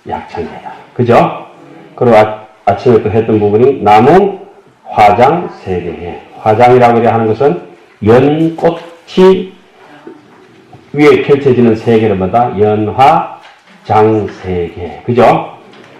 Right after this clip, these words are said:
그래서 아까 그래서 비로자나 법치라든지 또 노사나 부처님이라든지 이와 같은 대목을 아침에 좀 짚어봤죠? 서가모니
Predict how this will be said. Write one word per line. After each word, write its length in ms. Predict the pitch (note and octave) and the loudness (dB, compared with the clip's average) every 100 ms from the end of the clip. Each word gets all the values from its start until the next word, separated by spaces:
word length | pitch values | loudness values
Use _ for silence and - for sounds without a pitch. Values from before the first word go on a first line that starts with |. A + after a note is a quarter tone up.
| - | -2
그래서 240 | C#3 B2 | -2 0
아까 180 | A2+ A2+ | -4 -2
그래서 440 | A#2+ A2 A2 G#2 - | -2 -2 -2 -4 -4
비로자나 720 | A2+ A2+ B2 A2+ G#2+ - - - _ | -2 2 2 4 2 -2 -16 -20 _
법치라든지 1120 | A2+ G#2+ - B2 A2 F#2+ G2 F#2+ A2 C#3 C3+ - | -2 -2 -4 0 2 2 0 -2 -2 -2 -4 -6
또 140 | G#2+ | -4
노사나 440 | F#2+ F#2 A#2+ A#2 A2 | -2 -2 0 0 0
부처님이라든지 800 | F#2+ A2+ G#2+ G2+ F#2+ F#2+ F#2+ A#2+ | -4 -4 -2 -2 -2 -2 -6 -4
이와 160 | C3+ | -2
같은 260 | C3 B2+ C3+ | 0 0 0
대목을 260 | B2 A2+ G2+ | 0 0 0
아침에 280 | F#2+ C3 B2 | -2 -4 -6
좀 140 | G#2 | -8
짚어봤죠? 800 | - C3+ A2+ G#2 - D#3 A2 - - _ - - - - - | -8 -6 -2 -4 -2 -2 -2 -6 -20 _ -20 -20 -20 -12 -2
서가모니 680 | A#2+ A2+ A2 C3+ E3 - | 2 2 2 0 -2 -6